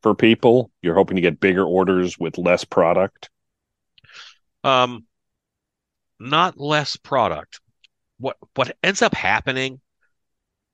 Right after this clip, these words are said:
Speaker 2: I make stuff and I take it to Transworld, and that's not the stuff that people buy. You, every vendor kind of, you make stuff in order to show people what you can make.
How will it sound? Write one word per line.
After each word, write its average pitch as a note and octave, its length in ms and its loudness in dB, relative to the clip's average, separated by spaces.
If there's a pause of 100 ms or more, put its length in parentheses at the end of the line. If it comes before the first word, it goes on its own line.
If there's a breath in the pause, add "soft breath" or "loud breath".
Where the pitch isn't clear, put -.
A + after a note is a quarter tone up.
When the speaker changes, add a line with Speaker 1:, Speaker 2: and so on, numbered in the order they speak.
(320)
Speaker 2:
I E3 200 2
make C#3 300 -2
stuff G#2 400 0
and F#2+ 80 -2
I F#2 60 -2
take A#2+ 280 -6
it A2 100 -12
to - 60 -14
Transworld, - 800 -6 (840)
and F#2 600 -4 (920)
that's C#3+ 260 -2
not D3+ 200 -4
the C3 80 -8
stuff A#2+ 340 -4
that G#2 160 -6
people F2 320 -10
buy. F2+ 400 -4 (420)
You, A#2 200 -4 (340)
every E3+ 320 0
vendor A2+ 420 0
kind F#2+ 280 -4
of, E2+ 120 -4
you G#2+ 140 -10
make D3 340 -2
stuff - 480 -2 (560 soft breath)
in B2 60 -4
order A#2 140 0
to G#2 60 -2
show D3 260 0
people A#2 400 -2
what G#2 260 -2
you G#2 140 -10
can E2 200 -12
make. F2+ 320 -6